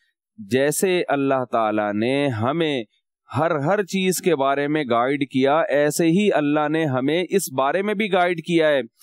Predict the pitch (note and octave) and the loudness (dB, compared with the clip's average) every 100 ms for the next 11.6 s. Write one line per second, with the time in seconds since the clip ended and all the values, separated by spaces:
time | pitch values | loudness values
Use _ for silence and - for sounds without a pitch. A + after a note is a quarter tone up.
0 | - _ _ F3 F3+ C#3+ D3+ C3 D3 C#3+ | -20 _ _ 0 2 2 0 0 -2 0
1 | E3+ G3 G3 _ _ - D#3 E3+ G3+ G3+ | -2 -2 -6 _ _ -4 0 2 0 0
2 | F#3 F#3 F3 F3 F3+ F3+ F3 E3 D#3+ D#3+ | 0 2 0 2 2 0 0 2 2 0
3 | D#3+ F3 F#3 F#3+ F#3 C3 C3+ E3+ F3+ F3+ | 0 0 0 0 0 2 2 0 0 2
4 | D#3+ D3+ F3 F3+ G3+ G3+ D#3 D#3 E3 F3 | 2 2 0 0 0 2 2 2 2 2
5 | F#3 A#2 C#3+ F#3+ G#3+ G3+ F#3+ G3 G3 G3 | -2 0 2 4 4 4 4 2 0 0
6 | G3 F#3 F3+ E3+ D3+ C#3 A#2+ G#2 - _ | 0 0 2 2 2 2 2 -2 -6 _
7 | - A2+ D#3 E3 G3 F3 F3 F#3 F#3 C3 | -8 -4 -2 0 0 2 4 4 4 4
8 | D#3+ D#3+ F3 F3+ E3+ E3 D#3 C3 B2+ A#2+ | 4 4 2 2 2 2 2 0 0 2
9 | A#2+ B2 C#3 D3 - D3 E3 E3+ F3+ F3+ | 2 2 0 -2 -2 0 2 2 2 2
10 | E3 D3+ G3+ G#3+ G#3 G3+ G3 G3+ F3 F3+ | 2 2 0 0 2 2 0 -2 0 0
11 | F3+ D#3 D3 C3+ A2+ | 0 -2 0 0 0